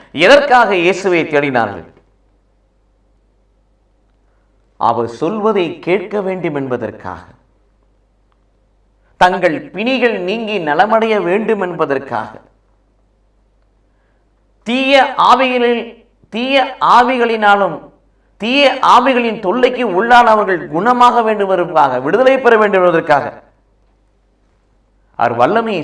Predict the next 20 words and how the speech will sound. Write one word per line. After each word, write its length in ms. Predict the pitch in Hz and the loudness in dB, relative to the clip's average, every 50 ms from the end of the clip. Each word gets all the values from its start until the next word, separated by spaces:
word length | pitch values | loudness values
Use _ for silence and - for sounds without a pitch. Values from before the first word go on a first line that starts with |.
| - - | -8 -8
சுமக்க 320 | 147 165 208 - 208 226 220 214 | -6 -4 -4 -4 -4 -4 -4 -2
வேண்டும் 240 | 202 180 180 165 156 | -4 -4 -4 -6 -4
என்பதற்காக, 500 | 139 147 135 127 139 123 113 110 110 110 - _ _ _ _ _ _ _ _ _ _ _ _ _ _ _ _ _ _ _ _ _ _ _ _ _ _ _ _ _ _ _ _ - | -4 -4 -6 -6 -8 -10 -12 -12 -12 -16 -20 _ _ _ _ _ _ _ _ _ _ _ _ _ _ _ _ _ _ _ _ _ _ _ _ _ _ _ _ _ _ _ _ -8
எல்லாவற்றுக்கும் 720 | 117 135 170 220 254 254 226 226 226 202 180 180 175 160 | -4 2 4 4 4 4 2 0 -2 -6 -6 -6 -2 0
மேலாக 240 | 156 143 135 127 117 107 101 107 101 110 _ _ _ _ _ _ _ _ _ _ _ _ _ _ _ _ _ _ - 151 214 | 0 2 0 0 -2 -6 -10 -12 -18 _ _ _ _ _ _ _ _ _ _ _ _ _ _ _ _ _ _ _ 0 0 2
ஒரு 140 | 247 302 302 302 | 2 0 0 0
சில 140 | 285 262 247 233 - | 2 4 4 4 4
குரு 160 | 208 220 220 - 170 | 2 0 0 -2 -2
புரிஞ்சு 340 | 175 170 165 139 127 135 127 123 127 - - _ _ _ - | -4 -4 -4 -4 -6 -8 -8 -8 -12 -18 -20 _ _ _ -8
அவர் 260 | 92 110 110 107 110 117 | -8 -6 -8 -8 -10 -12
பின்னாடி 260 | 120 123 135 135 131 117 - | -10 -8 -8 -6 -8 -8 -8
போனா 200 | 117 120 123 135 151 156 151 - - 104 | -10 -8 -8 -8 -10 -12 -14 -14 -14 -12
வயிறார 340 | 104 104 110 117 120 123 139 135 135 135 | -10 -10 -8 -8 -8 -8 -10 -12 -10 -10
சாப்பிடலாம், 500 | 107 110 113 113 117 107 101 92 92 95 92 _ _ _ _ _ _ _ _ _ _ _ _ _ _ _ _ _ _ _ _ _ _ _ _ _ | -10 -10 -10 -10 -12 -14 -14 -14 -16 -18 -20 _ _ _ _ _ _ _ _ _ _ _ _ _ _ _ _ _ _ _ _ _ _ _ _ _
அவர் 240 | 92 104 113 117 113 | -12 -12 -10 -12 -10
நமக்கு 260 | 110 117 110 110 117 | -12 -12 -12 -10 -8
உணவு 180 | 127 160 190 170 160 | -4 -4 -4 -2 -4
கொடுப்பார் 300 | 160 147 - 131 127 123 | -4 -4 -2 -2 -4 -4
என்று 160 | 123 127 117 110 117 110 - _ - 113 117 | -4 -6 -8 -10 -12 -16 -20 _ -10 -8 -8
இந்த 140 | 123 117 | -6 -6